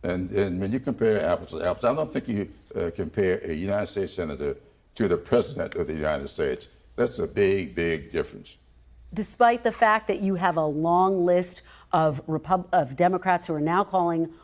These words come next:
Speaker 2: on him to step down, despite the fact that he's been accused of taking bribes to help Egypt, again, innocent till proven guilty, but these are serious allegations.
Speaker 1: They are serious, and I've read them, and, uh, I hope they are not true.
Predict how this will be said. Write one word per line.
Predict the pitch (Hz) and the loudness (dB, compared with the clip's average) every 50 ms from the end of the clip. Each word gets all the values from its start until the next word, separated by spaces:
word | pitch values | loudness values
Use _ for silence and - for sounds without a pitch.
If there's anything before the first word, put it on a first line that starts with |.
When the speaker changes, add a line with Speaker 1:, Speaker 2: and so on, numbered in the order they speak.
| _ _ - | _ _ 0
Speaker 2:
on | 170 170 | 0 0
him | 170 160 175 165 160 | 0 0 -2 -2 -2
to | 165 165 | -4 -6
step | - - - 175 165 165 - | -6 -2 0 0 0 0 0
down, | 175 160 160 165 160 | -2 -2 0 -2 -4
despite | 165 156 - - - 202 220 | -4 -8 -6 -4 -2 -2 -2
the | - 202 | -4 -6
fact | - 202 190 196 190 - | -4 -4 -4 -4 -4 -6
that | 170 156 | -8 -8
he's | 170 190 170 156 | -8 -8 -6 -6
been | 165 156 | -6 -6
accused | 151 147 151 - - - - - 202 208 220 233 247 233 - - - - - _ | -6 -8 -10 -14 -20 -16 -10 -6 -4 -2 -2 -2 -2 -4 -6 -12 -20 -20 -20 _
of | - 156 | -20 -20
taking | - - 196 196 185 185 170 | -14 -10 -8 -6 -4 -4 -4
bribes | 160 160 160 160 185 202 175 - | -4 -2 -2 -2 -2 -4 -4 -8
to | - 190 | -10 -12
help | 151 - 180 165 - - - - - | -6 -4 -4 -4 -4 -8 -14 -14 -10
Egypt, | - 180 190 175 - 247 262 - | -8 -6 -6 -4 -4 -4 -4 -4
again, | 196 175 190 190 175 | -2 0 2 2 2
innocent | 175 - 214 233 226 - 240 - - | 0 -2 -2 -4 -4 -4 -4 -6 -6
till | - 226 214 190 | -4 -6 -6 -6
proven | - - - - 233 208 208 202 | -8 -10 -8 -6 -4 -2 -2 0
guilty, | 180 240 330 370 - 220 | 2 2 2 2 0 -2
but | 190 190 - | -6 -2 0
these | 302 381 381 | 0 0 0
are | 330 | -2
serious | 311 - 294 269 254 240 233 - | -4 -4 -6 -6 -4 -4 -4 -2
allegations. | 214 196 185 180 208 226 330 339 - - 156 - - - - - - | -2 -2 -4 -4 -6 -6 -8 -8 -8 -10 -14 -14 -16 -18 -20 -8 -2
Speaker 1:
They | 120 123 147 | 2 4 4
are | 160 180 196 | 6 4 4
serious, | - - - 95 73 69 69 - - - - | 2 0 0 0 0 0 0 0 -2 -2 -4
and | 107 101 98 | -2 0 4
I've | 95 104 101 87 | 4 4 4 4
read | 101 117 120 - - | 4 2 2 2 0
them, | - 87 69 76 95 110 - | -2 -4 -2 -4 -4 -4 -4
and, | - 87 87 87 85 90 | -4 -4 -4 -2 -2 0
uh, | 87 90 90 87 85 87 - - - - - | 2 4 4 4 4 2 -2 -6 -12 -6 0
I | 90 92 90 | 4 4 6
hope | 87 104 113 107 107 - | 6 6 4 2 2 0
they | - 107 | -2 0
are | 104 98 | 0 0
not | 92 98 101 95 - - | 0 0 0 0 -2 -4
true. | - - 113 120 110 78 - - | -6 -6 -2 -2 -2 -2 -2 -6